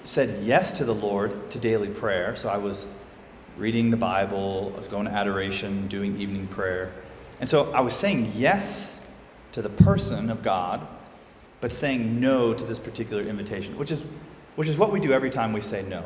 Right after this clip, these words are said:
I'm not rejecting you, the person. I'm just saying no to this opportunity.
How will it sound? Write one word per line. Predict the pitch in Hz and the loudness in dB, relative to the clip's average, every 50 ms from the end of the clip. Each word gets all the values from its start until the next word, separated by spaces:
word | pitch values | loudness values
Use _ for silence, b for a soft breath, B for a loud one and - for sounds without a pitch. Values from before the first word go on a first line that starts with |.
| - - - | -10 -10 -8
I'm | 117 117 | -4 -2
not | 135 160 165 | -2 -2 -2
rejecting | 139 135 117 107 117 123 127 123 - 123 110 104 101 | -2 -4 -4 -2 -2 -2 -2 -2 -2 -2 -2 -2 -2
you, | 104 107 131 139 127 | -4 -4 -4 -2 -2
the | - 110 | -4 -6
person. | - - - 156 147 - - - 90 87 104 143 156 - - - - - - - - - - - - - - - - - - - - | -6 -4 0 0 0 0 -2 -6 -6 -4 -4 -4 -6 -6 -10 -14 -16 -18 -18 -18 -16 -16 -16 -16 -18 -20 -20 -20 -20 -20 -18 -14 -10
I'm | - 113 | -8 -6
just | 123 135 - | -4 -2 0
saying | - 131 117 110 | 0 2 2 4
no | 110 113 113 113 | 4 4 4 2
to | 113 120 | 2 0
this | 110 107 104 113 | -2 -2 0 0
opportunity. | 98 92 104 95 - - - - 113 101 95 82 - - | -2 -2 -2 -6 -8 -8 -6 -4 -4 -4 -4 -6 -8 -10